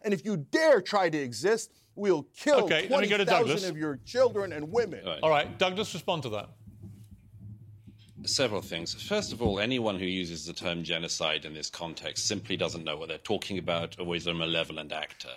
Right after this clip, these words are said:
Speaker 3: Uh, I don't know if Mister Uyghur's travelled at all in his life, how far he's travelled, how many conflicts he's seen,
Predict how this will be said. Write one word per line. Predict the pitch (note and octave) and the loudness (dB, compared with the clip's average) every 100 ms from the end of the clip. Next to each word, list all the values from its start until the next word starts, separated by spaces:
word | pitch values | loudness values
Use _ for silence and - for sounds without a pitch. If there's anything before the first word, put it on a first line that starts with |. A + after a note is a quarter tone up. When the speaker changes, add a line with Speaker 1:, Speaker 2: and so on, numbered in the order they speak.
| _ - - - - - | _ -20 -20 -20 -20 -6
Speaker 3:
Uh, | F#2 F#2 F2+ - | 0 2 2 0
I | |
don't | G#2+ G2 | 0 0
know | E2+ | 0
if | E2+ E2 | -2 -4
Mister | D#2+ - | -8 -6
Uyghur's | D#2 D2 D#2 - | -6 -6 -8 -8
travelled | - E2+ E2 D#2 | -2 -2 -2 -4
at | E2 | 0
all | F2+ F2 E2 | 0 0 0
in | E2+ | -2
his | D#2+ | -4
life, | E2+ E2 E2 - | 0 0 0 -4
how | E2+ D#2 | -6 -6
far | - F#2 F2 | 0 0 0
he's | E2+ | -2
travelled, | - F2+ E2+ E2 | -2 -2 -2 -4
how | E2+ | -6
many | E2 E2 | -8 -6
conflicts | - E2+ - D#2+ - | -4 -4 -4 -8 -6
he's | D#2+ | -6
seen, | - - F2 D#2+ | -4 0 0 -4